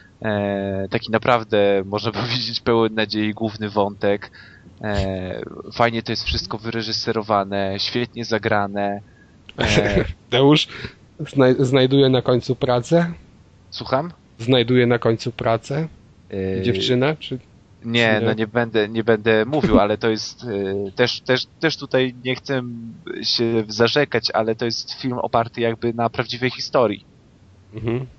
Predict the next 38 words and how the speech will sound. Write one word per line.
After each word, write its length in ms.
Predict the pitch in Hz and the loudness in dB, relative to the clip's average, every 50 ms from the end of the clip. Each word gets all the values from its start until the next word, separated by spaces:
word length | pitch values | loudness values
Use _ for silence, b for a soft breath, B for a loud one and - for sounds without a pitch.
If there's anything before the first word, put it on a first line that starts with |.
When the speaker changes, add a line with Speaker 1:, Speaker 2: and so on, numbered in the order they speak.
| - 107 101 | -18 -12 -8
Speaker 1:
Czyli, 680 | - - 110 101 107 107 104 104 104 104 104 104 101 104 101 101 98 98 95 95 | -6 -4 -4 -4 -2 -2 0 0 0 2 2 2 2 4 4 4 4 4 4 2
e, 40 | 95 | 2
czyli 220 | - - 117 107 | 0 0 0 0
taka 240 | - - 113 - 120 110 | 0 0 -2 -2 -2 -4
historia, 520 | - 120 - - 120 110 110 113 110 107 | -4 -8 -4 0 2 2 2 4 2 2
jeśli 280 | 107 104 - - - - | 2 2 0 -4 -6 -4
to 140 | - - | -4 -2
oglądamy 560 | - 110 104 113 110 107 - 110 110 107 104 101 | -2 -2 0 -2 -2 0 2 0 2 0 -2 -4
i 60 | 104 | -2
mamy 300 | 104 101 101 98 98 95 | 0 -2 0 -2 -4 -8
w 80 | - | -8
tyle 260 | - - 123 107 113 104 | -6 -6 -4 -2 -2 -2
głowy 340 | 110 110 107 104 104 110 | 2 2 2 2 0 -4
to, 120 | - 117 107 | -6 -6 -6
że 120 | 104 104 | -6 -4
to 80 | - 110 | -6 -8
jest 100 | - - | -6 -4
prawdziwa 400 | - 110 110 110 107 101 - 110 | -4 -4 -4 -4 -6 -4 -4 -4
historia, 540 | - - - - - 110 107 104 104 104 104 | -4 -4 -12 -4 0 2 2 4 2 0 0
no 100 | 104 101 | 0 -2
to, 340 | 101 - 117 107 104 104 104 B B B B B B B B B - - | -4 0 2 4 4 4 2 B B B B B B B B B -4 0
e, 400 | 104 104 101 104 101 101 101 101 | 0 2 2 2 2 0 0 0
no 120 | 107 110 | 0 0
to 100 | 107 120 | 0 -2
tym 200 | - - 110 110 | -6 -6 -6 -2
bardziej 380 | 101 117 113 110 104 98 104 95 | 0 2 2 2 0 -4 -6 -4
jakiś 500 | 98 95 92 - 101 98 - - - 101 | -2 -4 -4 -4 -10 -10 -10 -10 -10 -8
jest, 380 | 101 98 95 - - - - 98 | -6 -6 -6 -8 -10 -12 -8 -6
e, 40 | 95 95 95 95 92 92 92 92 95 78 71 65 92 98 95 95 95 95 | -6 -4 -4 -4 -6 -6 -6 -8 -6 -4 -2 0 0 0 0 0 0 0
e, 80 | - - | 0 2
odbiór, 480 | - 104 95 98 101 101 98 - - - B B B B B B | 0 0 0 -2 -4 -2 -2 -2 -4 -8 B B B B B B
e, 300 | - 101 101 101 101 101 | -2 0 0 0 0 -2
ten 140 | 98 110 107 - | -4 -6 -4 -4
taki 260 | 101 101 - - - | -4 -4 -4 -2 0
odbiór 360 | 98 107 104 101 110 104 - | 0 0 0 -2 -8 -6 -6
nie 120 | 104 101 101 | -6 -6 -6
jest, 360 | 98 98 95 - - - | -6 -6 -8 -10 -10 -6
e, 40 | - | -2